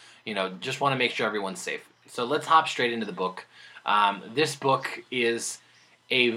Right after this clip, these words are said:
very well-known book. It's something that just, it's, it's known all around the planet as one of the, the books to read. Um, it's short, it's sweet, and it was incredible. And it's called The Alchemist by Paulo Coelho.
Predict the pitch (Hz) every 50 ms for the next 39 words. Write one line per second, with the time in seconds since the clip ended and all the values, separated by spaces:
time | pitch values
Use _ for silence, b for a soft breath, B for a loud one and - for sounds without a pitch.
0 | 117 113 113 135 151 151 143 127 117 113 104 98 98 95 90 90 90 90 95 92
1 | 90 87 - - - - - 110 113 110 - - 139 120 113 123 117 110 110 113
2 | - - - - 107 - 147 135 135 - 151 131 131 127 110 - 113 123 127 -
3 | - - 135 127 127 127 120 117 117 117 117 113 110 110 107 110 107 95 - -
4 | 113 107 104 104 101 - - 95 - 101 104 98 95 90 87 95 98 - - -
5 | - - - 139 139 139 127 113 113 - - 123 113 - - - - 104 98 101
6 | 98 95 95 90 90 - b b b b b b b b 104 101 98 95 92 92
7 | 87 87 - - - - - - - - - 147 135 131 131 - - - 113 104
8 | - - - - 127 123 113 113 113 - - _ _ _ _ _ _ _ _ -
9 | 104 101 95 98 90 104 101 92 - 117 113 107 98 85 78 - - - _ -
10 | 101 101 101 82 104 104 - - 131 120 110 117 90 107 113 110 - 113 95 80
11 | - - - - - - 101 101 95 - - _ _ _ - - 170 185 190 185
12 | 185 180 175 175 170 - - - - - 101 90 85 76 - - - - -